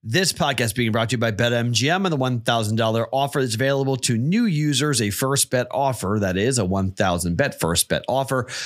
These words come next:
with the promo code juice for new users at Bet M G M dot com. Okay, so last night was a thirty-five minute podcast. This will not be a thirty-five minute podcast, but so far,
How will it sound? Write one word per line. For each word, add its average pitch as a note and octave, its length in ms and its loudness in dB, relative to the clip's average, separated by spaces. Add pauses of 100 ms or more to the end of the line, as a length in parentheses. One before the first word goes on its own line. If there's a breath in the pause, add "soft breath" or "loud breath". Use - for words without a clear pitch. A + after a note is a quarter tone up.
(160 loud breath)
with C3+ 160 -2
the D3+ 80 -2
promo C#3 340 0
code A2 300 -2
juice G3+ 540 0 (320 loud breath)
for E3 180 0
new C#3+ 220 2
users A#2+ 520 2
at A2 160 0
Bet G#2+ 200 0
M G2+ 200 2
G G2 220 2
M F#2 180 2
dot E2 360 0
com. C2 420 0 (160)
Okay, B2 420 0
so G2 440 2 (280 loud breath)
last C#3 300 0
night C#3+ 180 0
was A#2+ 200 0
a A2 100 2
thirty-five B2 680 0
minute G#2+ 320 0
podcast. G2 680 0
This C3 340 2
will B2 120 -2
not A#2 260 0
be A2+ 300 0
a - 20 0
thirty-five F#2+ 560 0
minute E2+ 260 0
podcast, G#2 640 -2
but A#2 320 0 (480 loud breath)
so D#3 240 0
far, C#3 480 -2